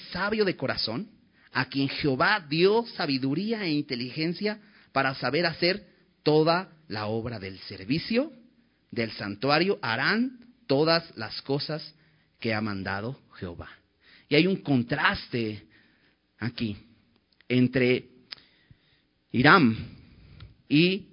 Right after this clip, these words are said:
Bezaleel. ¿Cuál es el contraste? Fíjate el versículo, versículo treinta, ahí en Éxodo treinta y cinco.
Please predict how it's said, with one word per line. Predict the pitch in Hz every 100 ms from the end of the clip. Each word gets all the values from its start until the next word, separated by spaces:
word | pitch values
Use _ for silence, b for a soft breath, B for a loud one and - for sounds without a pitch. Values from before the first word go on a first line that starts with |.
| -
Bezaleel. | 107 - - 113 113 117 92 80 _ _ _ _ _ _ _ _ _
¿Cuál | 143 165
es | 135
el | 135
contraste? | 120 117 135 - 92 - b
Fíjate | - 139 131
el | 110
versículo, | 101 104 - 143 156 156 147 B B -
versículo | 110 - 160 139
treinta, | 120 131 123
ahí | 107 127
en |
Éxodo | 127 - 104 80 - -
treinta | 110 107
y | 98
cinco. | - 110 104